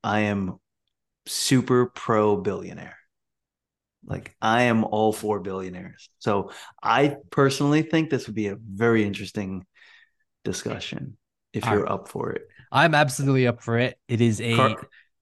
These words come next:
Speaker 2: it's gonna be a
Speaker 1: Carlos is
Speaker 2: future
Speaker 1: like,
Speaker 2: episode.
Speaker 1: "We can't podcast together anymore."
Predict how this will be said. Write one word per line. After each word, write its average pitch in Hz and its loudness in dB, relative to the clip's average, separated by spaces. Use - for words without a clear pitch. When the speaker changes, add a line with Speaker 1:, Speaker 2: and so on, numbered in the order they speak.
Speaker 2:
it's - -20
gonna 151 6
be 156 8
a - 12
Speaker 1:
Carlos 131 8
is 139 4
Speaker 2:
future 123 6
Speaker 1:
like, 120 8
Speaker 2:
episode. 110 2
Speaker 1:
"We 147 0
can't 156 0
podcast 120 0
together 104 -2
anymore." 95 -8